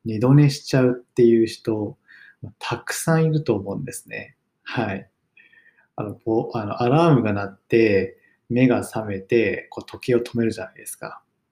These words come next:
で、時計見て、あ、あと五分寝れるなとか、まだ十分寝れるっていうふうに思って、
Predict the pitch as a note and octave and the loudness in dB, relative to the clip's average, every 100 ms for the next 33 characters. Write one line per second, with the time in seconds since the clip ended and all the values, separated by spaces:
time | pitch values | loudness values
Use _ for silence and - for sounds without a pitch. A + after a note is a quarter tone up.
0 | _ C3 E3 D3 - - - _ - A#2 | _ 4 4 4 -4 -20 -20 _ -6 0
1 | B2+ B2 A#2+ D#3+ D3 G#2 - _ _ _ | 2 4 4 4 4 2 -4 _ _ _
2 | A#2+ G#2+ G#2 - _ _ B2+ B2 A2 - | -6 -6 -6 -10 _ _ -6 -2 -2 0
3 | B2+ E3 B2 G2+ G2+ G#2 G#2 G#2 - _ | 0 0 0 0 -2 -2 -2 -4 -8 _
4 | G#2+ G#2+ G2 F2 - _ _ _ _ _ | -12 -8 -8 -10 -14 _ _ _ _ _
5 | _ _ _ - B2+ B2 F#2+ - D3 D3 | _ _ _ -2 0 0 -2 2 2 2
6 | - G#2 G2 G2 G2+ G#2 G#2 _ G2 F2+ | -2 -2 -2 -2 -2 -4 -6 _ -8 -6
7 | - G2 F#2+ A2 A2+ - _ F#3+ F#3 B2+ | -6 -8 -6 -6 -6 -8 _ 4 4 2
8 | - | -6